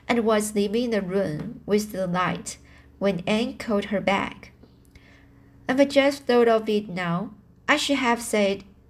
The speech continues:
Amen in place of yours respectfully. Uh, yours respectfully, yes, shouldn't I? The way the ministers do. I've forgotten it,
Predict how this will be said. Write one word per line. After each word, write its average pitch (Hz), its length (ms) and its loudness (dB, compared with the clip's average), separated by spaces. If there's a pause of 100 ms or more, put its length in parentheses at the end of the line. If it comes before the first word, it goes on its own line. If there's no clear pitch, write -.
(120)
Amen 170 540 0 (160)
in 196 200 -6
place 151 640 -6 (680)
of 202 220 -2
yours 202 480 2
respectfully. 180 880 -4 (360)
Uh, 208 180 2 (480)
yours 196 280 2
respectfully, 190 920 -6
yes, - 540 -10
shouldn't 180 360 -2
I? 208 240 0 (800)
The 247 140 4
way 247 320 4
the 285 100 -2
ministers 202 560 -4
do. - 320 -6 (800)
I've 247 160 2
forgotten 233 480 2
it, 160 300 -6